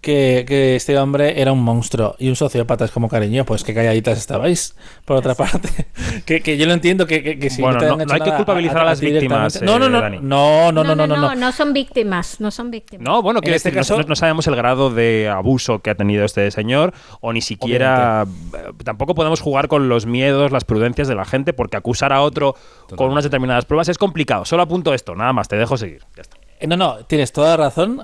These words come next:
Speaker 1: Aquí, eh, nos, nos encanta la palabra presuntamente, pero al mismo
Speaker 2: Exacto.
Speaker 1: tiempo, esta persona que ha hablado ahora tampoco tiene ninguna prueba de que lo que le han acusado a Jonathan Mayers es real. Así que, quiero decir,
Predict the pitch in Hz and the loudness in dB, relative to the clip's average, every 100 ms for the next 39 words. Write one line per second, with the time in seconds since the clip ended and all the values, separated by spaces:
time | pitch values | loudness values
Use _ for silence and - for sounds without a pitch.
0 | - 120 - 139 131 131 120 117 120 139 | -8 -8 -4 -4 -2 0 0 2 0 -2
1 | 131 131 123 131 131 123 139 151 156 135 | 0 0 0 -2 -4 -4 -6 -2 0 0
2 | 127 120 117 123 117 143 143 127 135 139 | 2 2 0 -2 -2 -2 0 0 -2 0
3 | 190 180 113 104 113 131 123 123 120 180 | -2 0 -2 -2 -2 -2 -2 -4 -4 -4
4 | - - - - 131 127 131 117 139 135 | -6 -16 -14 -8 -4 -2 -2 0 0 0
5 | 123 123 127 123 127 170 123 120 117 123 | 0 2 2 2 0 -2 -2 -2 0 0
6 | 120 113 123 143 170 139 113 107 143 107 | 0 0 0 0 0 0 -2 -2 -2 -2
7 | 110 113 117 107 110 110 110 - - - | 0 0 -2 -2 -2 -2 -4 -10 -20 -10
8 | - 123 113 113 113 113 117 127 131 131 | -6 -2 -2 0 0 0 2 2 0 -2
9 | 120 104 101 87 90 92 110 - - 123 | -4 -4 -4 -6 -6 -8 -8 -10 -4 -2
10 | 110 110 | -2 -6